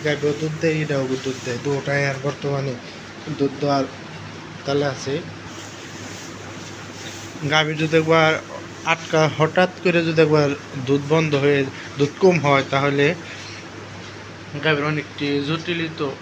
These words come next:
সমস্যা থাকতে পারে। সেটা প্রথম হইলো গাভীর ক্যালসিয়ামের সমস্যা থাকতে পারে, গাভীর মিনারেলের সমস্যা থাকতে পারে। সেই কারণে আপনারা একটা চিকিৎসা দিবেন, দেখবেন দ্রুত আবার সেই আগের পর্যায়ে দুধ এসে গেছে।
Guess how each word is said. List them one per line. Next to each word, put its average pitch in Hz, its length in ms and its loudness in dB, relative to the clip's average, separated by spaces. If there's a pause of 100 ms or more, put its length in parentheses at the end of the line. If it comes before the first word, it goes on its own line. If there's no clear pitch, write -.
(340)
সমস্যা 143 460 0
থাকতে 147 320 0
পারে। 135 200 2
সেটা 139 260 0
প্রথম 143 380 0
হইলো 143 340 4 (320)
গাভীর 139 240 2
ক্যালসিয়ামের 147 480 2
সমস্যা 143 400 4
থাকতে 139 360 2
পারে, 135 360 6 (440)
গাভীর 139 340 8
মিনারেলের 147 540 4
সমস্যা 143 420 2
থাকতে 143 320 0
পারে। 135 300 4
সেই 139 220 6
কারণে 156 520 4 (1120)
আপনারা 143 420 4
একটা 143 180 2
চিকিৎসা 151 420 2
দিবেন, 151 320 -2
দেখবেন 143 320 2
দ্রুত 160 320 4
আবার 139 300 4
সেই 135 280 8
আগের 143 280 6
পর্যায়ে 139 340 4
দুধ 127 180 2
এসে 127 280 4
গেছে। 131 320 2